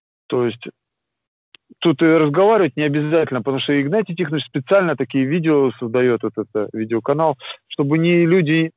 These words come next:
<clears throat> он и сам и говорит, Игнатий Тихонович, чтобы люди не ехали к нему,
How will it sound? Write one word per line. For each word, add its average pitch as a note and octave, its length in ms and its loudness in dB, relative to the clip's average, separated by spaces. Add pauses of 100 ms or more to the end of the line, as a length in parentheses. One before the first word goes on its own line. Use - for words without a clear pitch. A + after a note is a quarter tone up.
<clears throat> - 100 -16
он E3+ 340 0
и D3 80 0
сам G#3 200 2
и F3+ 40 0
говорит, D3 320 2
Игнатий A#2+ 360 -4
Тихонович, A#2+ 200 -10
чтобы C3+ 360 0 (380)
люди D3 260 0
не D#3 500 0
ехали F3 460 2
к - 120 -12
нему, D3 320 -4